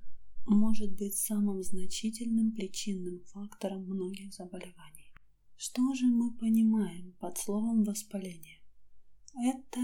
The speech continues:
часть иммунного ответа. Это процесс, который зависит от физических действий белых кровяных клеток и также от химических веществ, которые они производят –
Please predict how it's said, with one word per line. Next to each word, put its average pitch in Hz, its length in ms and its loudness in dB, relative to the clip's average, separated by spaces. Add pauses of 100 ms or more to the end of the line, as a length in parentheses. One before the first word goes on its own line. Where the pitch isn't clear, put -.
(160)
часть 220 560 -4
иммунного 208 640 2
ответа. 196 540 -14
Это 214 180 -6
процесс, 233 540 -4
который 214 420 -2
зависит 208 600 -4
от - 180 -14
физических 208 800 -4
действий 254 520 -2 (320)
белых 190 480 -2
кровяных 185 500 -8
клеток 233 540 -8 (400)
и 202 340 -2 (100)
также 226 560 -2
от 202 220 -10
химических 220 720 0
веществ, 214 460 -8
которые 202 640 -8
они 196 240 0
производят – 185 600 -4